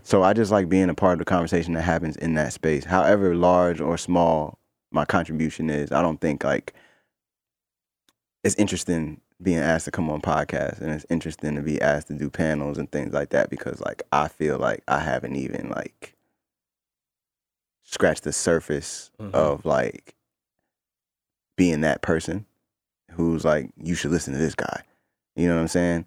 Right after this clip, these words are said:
Speaker 2: Right.
Speaker 1: Um, and I just wanna, like, I just fuck with the way I think and how I function, and I just wanna keep getting better at communicating that shit. And that's what keeps me going.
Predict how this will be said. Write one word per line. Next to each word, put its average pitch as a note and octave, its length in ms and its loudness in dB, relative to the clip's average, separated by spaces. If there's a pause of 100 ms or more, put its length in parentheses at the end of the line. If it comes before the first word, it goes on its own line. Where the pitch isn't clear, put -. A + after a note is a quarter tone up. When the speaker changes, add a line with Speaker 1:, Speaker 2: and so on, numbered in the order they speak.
(100)
Speaker 2:
Right. D2+ 180 -12 (460)
Speaker 1:
Um, D2 680 0 (520)
and F2 140 2
I E2 100 4
just E2+ 200 -2
wanna, E2 400 0
like, D#2 240 -2
I E2+ 160 2
just E2 340 -4
fuck F2+ 220 0
with E2 120 0
the D2+ 80 -2
way D#2+ 240 2
I D2+ 80 2
think D2+ 300 -4
and D#2+ 80 -2
how D2+ 160 -2
I D2+ 100 -2
function, C#2+ 420 -6
and C2 100 -6
I C2+ 80 -2
just C#2+ 180 -6
wanna D2 200 -6
keep - 280 -4
getting C#2 280 -4
better C2 420 -2 (360)
at - 280 0
communicating C2 680 -4
that G1+ 160 -8
shit. - 240 -10 (760)
And D2+ 200 0
that's - 260 2
what C2 120 -2
keeps - 220 -6
me C#2 100 -4
going. G1+ 340 -4